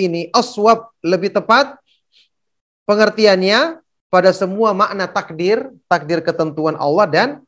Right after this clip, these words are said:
semua makna hidayah, hidayah Allah Subhanahu wa taala. Subhanallah. Jadi di sini pengertian hidayah, ya, ternyata luas cakupannya.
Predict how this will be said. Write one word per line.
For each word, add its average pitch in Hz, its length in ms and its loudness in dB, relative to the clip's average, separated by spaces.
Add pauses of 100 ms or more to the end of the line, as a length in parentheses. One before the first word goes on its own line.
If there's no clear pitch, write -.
(200)
semua 160 560 -4
makna 151 400 -4
hidayah, 139 640 2 (360)
hidayah 147 360 2
Allah 139 240 4
Subhanahu 123 640 -4
wa 110 120 0
taala. 104 320 0 (1400)
Subhanallah. 123 540 0
Jadi 135 180 2
di 147 80 -2
sini 185 240 2 (680)
pengertian 170 420 2
hidayah, 170 500 6 (920)
ya, 143 400 0 (320)
ternyata 175 420 2
luas 208 360 4
cakupannya. 147 680 -2